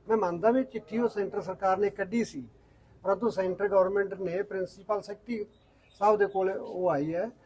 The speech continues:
ਉਸ ਤੋਂ ਬਾਅਦ ਹੁੰਦੀ ਹੋਈ ਸਿਹਤ ਮੰਤਰੀ ਕੋਲ ਗਈ ਹੈ। ਸਿਹਤ ਮੰਤਰੀ ਨੇ ਫਿਰ ਜ਼ਿਲ੍ਹਾ ਅਫਸਰ ਨੂੰ ਚਿੱਠੀ ਕੱਢੀ ਹੈ।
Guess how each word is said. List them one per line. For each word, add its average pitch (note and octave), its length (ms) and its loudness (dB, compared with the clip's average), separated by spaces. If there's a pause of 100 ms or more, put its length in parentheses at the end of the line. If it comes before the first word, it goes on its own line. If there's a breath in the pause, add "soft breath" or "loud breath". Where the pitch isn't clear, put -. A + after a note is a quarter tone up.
(340 soft breath)
ਉਸ G3 120 -6
ਤੋਂ A3+ 220 6
ਬਾਅਦ F#3+ 360 8
ਹੁੰਦੀ G3 360 -2
ਹੋਈ G#3 200 2
ਸਿਹਤ A#3 320 2
ਮੰਤਰੀ G#3 380 4
ਕੋਲ F#3 220 0
ਗਈ E3+ 240 -4
ਹੈ। F#3+ 100 0
ਸਿਹਤ A3+ 320 4
ਮੰਤਰੀ G3 440 -2
ਨੇ G3 100 2
ਫਿਰ F#3+ 180 -6
ਜ਼ਿਲ੍ਹਾ G#3+ 480 4
ਅਫਸਰ A#3 220 -2
ਨੂੰ A3+ 160 2
ਚਿੱਠੀ F#3 260 -12
ਕੱਢੀ D#3+ 340 -8
ਹੈ। - 80 -20